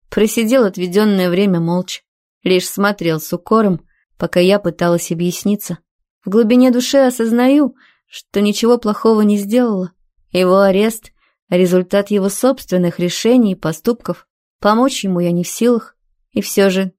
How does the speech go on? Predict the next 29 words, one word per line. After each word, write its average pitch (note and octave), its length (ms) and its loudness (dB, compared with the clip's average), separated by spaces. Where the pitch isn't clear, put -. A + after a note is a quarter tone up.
тяжело A3 540 2
мне F3+ 280 -2
далось F3+ 480 -2
это E3 140 -10
прощание. F3 640 -4
До - 140 0
последнего A#3 880 0
надеялась, G#3 640 2
что - 260 -2
отец G3 460 -2
хоть F#3 240 -6
как-нибудь G#3 680 0
отреагирует F#3 800 0
на E3+ 100 -2
мой F3 220 0
отъезд. F3+ 500 -4
Зря. E3 400 0
Ушла G3 480 0
со F3 120 -8
слезами E3+ 520 0
на E3 160 -4
глазах. F3 580 -2
Если B3+ 320 0
бы A#3 120 4
не A#3+ 120 4
Гордей, A#3+ 440 2
расклеилась A#3 600 2
бы G#3 120 -2
совсем. A#3 580 -4